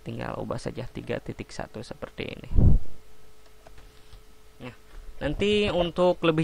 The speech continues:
jelasnya bisa Anda coba-coba sendiri, eh, supaya bisa dieksplor ya. Di sini kan ada set numbering value. Set value-nya dari satu atau lima, terserah ya di sini.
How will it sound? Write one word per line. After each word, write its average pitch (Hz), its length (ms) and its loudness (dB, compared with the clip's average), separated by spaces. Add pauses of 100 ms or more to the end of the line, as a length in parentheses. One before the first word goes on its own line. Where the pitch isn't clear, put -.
jelasnya 127 480 0
bisa 135 240 -2
Anda 117 240 -4
coba-coba 113 480 -6
sendiri, 117 480 -4 (680)
eh, 113 120 -8
supaya 135 480 -6
bisa 120 320 -8 (1000)
dieksplor 135 800 0
ya. 113 80 2
Di 113 80 -8
sini 127 160 -8
kan 127 160 0
ada 107 420 0
set 113 240 -4
numbering 113 460 -4
value. 120 400 0 (800)
Set - 240 -8
value-nya 113 400 -2
dari 113 240 -2
satu 123 400 -4
atau 110 400 -4
lima, 123 480 -4 (100)
terserah 127 460 -2
ya 113 100 -2
di 110 140 -8
sini. 107 260 -8